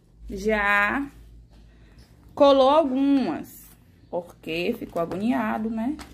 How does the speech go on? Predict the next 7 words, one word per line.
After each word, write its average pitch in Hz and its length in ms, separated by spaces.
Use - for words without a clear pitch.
Querendo 185 380
mostrar, 185 680
ou 226 160
querendo 185 360
colar. 202 640
Se - 220
empolgou. 240 760